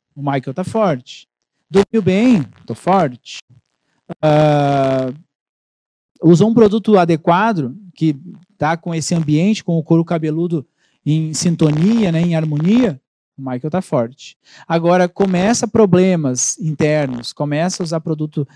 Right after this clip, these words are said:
ah, ruim, começa a fazer processos no couro cabeludo que não são adequados, começa a enfraquecer o cabelo, entendeu? Então, essa fase do cabelo, da anágena, que é a primeira fase, de cinco a seis anos,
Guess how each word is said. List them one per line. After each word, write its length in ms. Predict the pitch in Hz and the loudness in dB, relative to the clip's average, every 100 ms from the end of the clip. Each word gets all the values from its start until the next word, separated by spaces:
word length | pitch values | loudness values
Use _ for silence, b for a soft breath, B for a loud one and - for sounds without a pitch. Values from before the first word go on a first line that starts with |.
| b b - 160 | b b -12 -6
ah, 520 | 143 139 135 131 131 135 | -2 0 0 -2 -4 -4
ruim, 580 | 156 165 156 151 135 131 | -2 0 0 -4 -6 -4
começa 300 | 151 160 202 | -2 0 -2
a 40 | |
fazer 280 | 190 160 170 | -2 -2 -2
processos 640 | 180 160 - 160 180 185 | -2 -2 0 0 0 -4
no 160 | - - | -6 -4
couro 140 | 170 | -4
cabeludo 380 | 170 160 160 160 | -2 -2 -2 -4
que 60 | |
não 140 | 165 175 | -4 -4
são 180 | 180 160 | -4 -4
adequados, 680 | 147 131 160 190 208 143 _ _ _ | -4 -2 -2 -2 -6 -10 _ _ _
começa 440 | 165 165 160 196 - | -4 0 0 -2 -6
a 160 | 165 160 | -6 -4
enfraquecer 880 | 190 - 180 170 196 - 165 160 220 _ _ _ _ | -4 -4 -8 -4 -6 -4 -2 -4 -6 _ _ _ _
o 80 | 147 | -4
cabelo, 420 | - 165 123 123 - _ _ _ - | -2 -2 -4 -8 -16 _ _ _ -6
entendeu? 500 | 139 127 131 160 202 - B B B | -2 0 4 4 2 -2 B B B
Então, 300 | 175 190 226 - | -2 0 0 -2
essa 320 | 202 247 277 | -2 -2 -4
fase 600 | - - - 196 262 214 | -6 -6 -2 0 2 2
do 140 | 165 151 | 0 0
cabelo, 500 | 143 131 139 185 185 | -2 0 0 2 0
da 160 | 151 | -2
anágena, 600 | 147 156 180 202 151 127 127 | -4 -4 -2 -2 -2 -4 -4
que 100 | 156 | -4
é 20 | |
a 40 | |
primeira 400 | 156 147 170 180 | -2 -2 0 -2
fase, 540 | 165 160 185 185 135 - _ _ _ _ | -2 -2 -2 -2 -4 -10 _ _ _ _
de 140 | 143 147 | -8 -4
cinco 640 | - - 202 220 196 160 | -4 -2 0 0 0 -2
a 60 | 147 | -2
seis 460 | - 165 160 131 - 170 | 0 0 0 -4 -6 -6
anos, 340 | 214 143 123 | -4 -4 -6